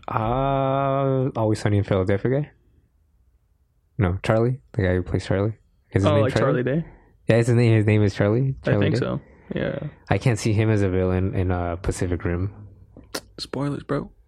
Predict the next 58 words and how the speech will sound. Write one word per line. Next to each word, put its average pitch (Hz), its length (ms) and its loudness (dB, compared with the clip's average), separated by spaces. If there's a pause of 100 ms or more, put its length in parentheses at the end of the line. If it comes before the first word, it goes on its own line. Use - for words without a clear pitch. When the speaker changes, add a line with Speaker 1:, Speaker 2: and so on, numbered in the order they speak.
Speaker 2:
I'm - 60 -14
just 151 140 -12
kidding. 160 200 -10
Speaker 1:
No. 143 100 2
Speaker 2:
But 247 400 2
I 202 80 2
haven't 127 240 2
seen - 140 -6
Speaker 1:
They - 40 -6
Speaker 2:
Pacific - 280 -2
Speaker 1:
show, - 240 -2
Speaker 2:
Rim. 123 100 0
Speaker 1:
they 117 80 4
show 160 220 2
it 131 100 0
in 143 180 2
the 135 80 4
trailer. 117 460 0 (420)
Speaker 2:
Do 147 100 2
they? 277 140 2 (220)
Speaker 1:
They 120 80 4
show 120 220 0
a 98 60 2
bunch 101 320 -2
of - 60 -2
shit - 180 -4
in 82 80 0
the 82 80 0
trailer, 82 280 -2
dude. 87 340 -2 (260)
Speaker 2:
I 143 60 2
know 147 80 4
Speaker 1:
I 185 40 2
feel - 0 -
Speaker 2:
they 196 100 2
Speaker 1:
like - 80 4
Speaker 2:
show - 60 2
a - 40 2
Speaker 1:
I've - 60 4
Speaker 2:
bunch 151 120 0
of - 60 0
Speaker 1:
seen 98 100 2
the 95 60 4
Speaker 2:
shit, 82 80 2
Speaker 1:
entire 90 200 2
Speaker 2:
but 87 80 0
Speaker 1:
movie. 87 240 0
Speaker 2:
it 151 80 0
seems 156 200 2
like - 120 2
he's 139 220 2
Speaker 1:
<laughs> 139 80 2
Speaker 2:
rooting 143 240 2
for 135 400 -2
them 147 440 0 (480)
to 131 100 -2
win, 147 320 -2
no? 202 180 -2